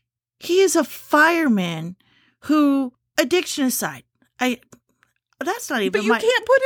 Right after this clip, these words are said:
Speaker 2: addiction aside.
Speaker 1: You're, you move your family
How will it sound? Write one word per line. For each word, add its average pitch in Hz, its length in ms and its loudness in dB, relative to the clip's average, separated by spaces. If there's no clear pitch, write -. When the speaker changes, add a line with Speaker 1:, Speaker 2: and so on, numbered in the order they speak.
Speaker 2:
addiction 453 340 -2
aside. 202 720 -2
Speaker 1:
You're, 381 500 0
you 349 480 2
move 392 520 0
your 330 220 0
family 277 1000 -4